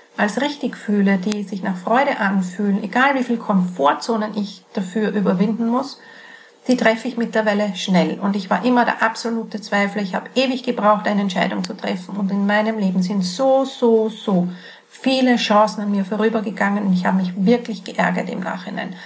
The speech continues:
Kursideen, die ich hatte und nicht rausgebracht habe und dann gesehen habe, dass andere eine ähnliche Idee hatten und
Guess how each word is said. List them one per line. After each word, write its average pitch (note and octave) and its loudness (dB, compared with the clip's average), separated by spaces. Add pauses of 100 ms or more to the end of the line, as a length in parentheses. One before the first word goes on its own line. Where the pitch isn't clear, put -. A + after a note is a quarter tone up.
(360)
Kursideen, B3 0
die G3 0
ich F#3 -4
hatte F#3 -2
und F#3+ 2
nicht C4+ -2
rausgebracht A3+ 0
habe G#3+ 2 (480)
und G3+ 4 (500)
dann A3 2
gesehen A3+ 0
habe, A3+ 0
dass G#3+ 0
andere A3 2 (120)
eine G#3+ -2
ähnliche C4+ 0
Idee A3+ 2
hatten G#3+ 2
und G#3 -2